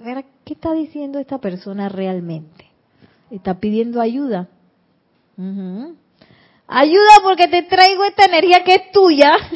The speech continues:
<laughs> Ayúdame a liberar, libérame de esto. <laughs> Puede ser, ¿no? Si alguien me viene con una cosa que no me gusta y que,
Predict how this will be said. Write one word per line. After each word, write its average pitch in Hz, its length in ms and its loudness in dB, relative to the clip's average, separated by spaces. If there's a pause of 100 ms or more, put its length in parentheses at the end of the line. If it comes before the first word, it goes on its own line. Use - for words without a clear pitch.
(600)
<laughs> - 720 -10
Ayúdame 320 680 2
a 269 100 -4
liberar, 269 600 -6 (100)
libérame 311 600 -10
de - 140 -8
esto. 202 280 -10 (540)
<laughs> - 440 -20
Puede 254 220 2
ser, 403 220 -2
¿no? 269 400 -8
Si 214 100 -6
alguien 226 280 -4
me 226 120 -2
viene 240 240 -4
con 240 80 -8
una 247 140 -8
cosa 285 200 -2
que 285 80 -2
no 254 80 -4
me 285 160 -2
gusta 311 260 -2
y 311 80 -2
que, - 200 -12